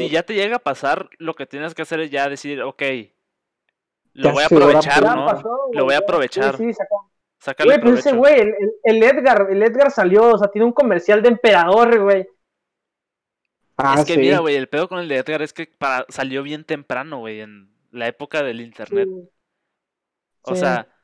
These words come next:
Speaker 3: No, o sea,
Speaker 2: le dieron
Speaker 1: Sí,
Speaker 2: la
Speaker 1: o sea, todavía
Speaker 2: atención,
Speaker 1: no.
Speaker 2: o sea, se-, fue tan grande, güey, en el internet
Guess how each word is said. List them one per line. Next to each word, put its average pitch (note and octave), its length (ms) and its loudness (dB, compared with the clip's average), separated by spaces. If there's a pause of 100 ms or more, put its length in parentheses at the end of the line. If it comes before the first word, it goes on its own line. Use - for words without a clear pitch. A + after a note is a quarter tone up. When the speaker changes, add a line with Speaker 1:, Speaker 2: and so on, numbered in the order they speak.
(100)
Speaker 3:
No, F#3+ 240 -2
o G#3+ 60 -6
sea, G3 100 -6 (520)
Speaker 2:
le D#3 180 -4
dieron D#3 240 -2
Speaker 1:
Sí, A3+ 60 4
Speaker 2:
la A3 100 8
Speaker 1:
o - 20 -2
sea, F3 200 4
todavía F#3 240 0
Speaker 2:
atención, G3+ 120 -2
Speaker 1:
no. G3+ 420 -10
Speaker 2:
o D#3 80 -8
sea, D#3 340 -6
se-, - 200 -10
fue - 200 -6
tan F3+ 220 -4
grande, F3 320 -2
güey, F3+ 380 -8
en D3 160 -10
el C#3 140 -6
internet B2+ 500 -10